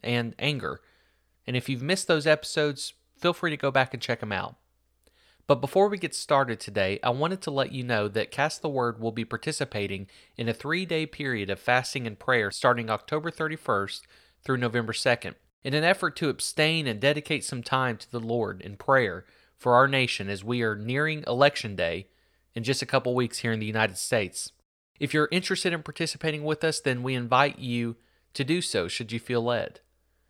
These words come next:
We're gonna be sending an email campaign out next week to remind everyone that our, our period of fasting and prayer is upcoming. So if you wanna be included in that, then please visit cast the word dot com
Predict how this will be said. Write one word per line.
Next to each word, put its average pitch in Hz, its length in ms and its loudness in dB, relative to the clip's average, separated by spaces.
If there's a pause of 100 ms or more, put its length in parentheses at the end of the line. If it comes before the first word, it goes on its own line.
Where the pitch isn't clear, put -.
(280)
We're 123 100 -4
gonna 160 160 4
be 165 120 -4
sending 147 320 0
an 127 100 0
email 135 340 0
campaign 110 640 -2
out 107 240 2
next 120 300 -4
week 127 220 -4
to 113 120 -4
remind 135 380 0
everyone 98 600 -2 (400)
that 107 320 2
our, 110 300 0 (220)
our 107 200 2
period 135 440 0
of 101 40 -4
fasting 123 440 2
and 101 80 -8
prayer 123 320 2
is 95 120 -4
upcoming. 98 560 -2 (300)
So 127 140 2
if 127 100 0
you 139 80 2
wanna 175 180 2
be 160 140 -2
included 143 560 0
in 101 120 -6
that, 95 260 0
then 107 120 -6
please 147 300 -4
visit 120 320 -2
cast 127 300 2
the 139 80 -2
word 135 240 -2
dot 135 240 -2
com 98 360 -2